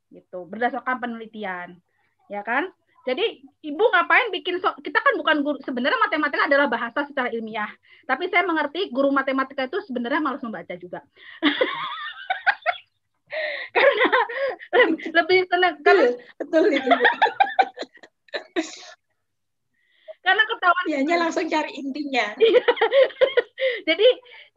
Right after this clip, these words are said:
Speaker 1: kalau bisa diberikan informasi yang sejelas mungkin kalau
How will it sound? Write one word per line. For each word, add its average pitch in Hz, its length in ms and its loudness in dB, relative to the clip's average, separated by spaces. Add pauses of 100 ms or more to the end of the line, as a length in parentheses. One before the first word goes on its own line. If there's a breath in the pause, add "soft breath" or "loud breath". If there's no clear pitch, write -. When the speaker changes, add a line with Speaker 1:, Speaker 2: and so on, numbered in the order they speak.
(140)
Speaker 1:
kalau 370 320 4
bisa 370 320 -2
diberikan 349 640 -2
informasi 320 640 -2
yang 370 160 0
sejelas 285 480 2
mungkin 262 480 -4
kalau 277 160 -6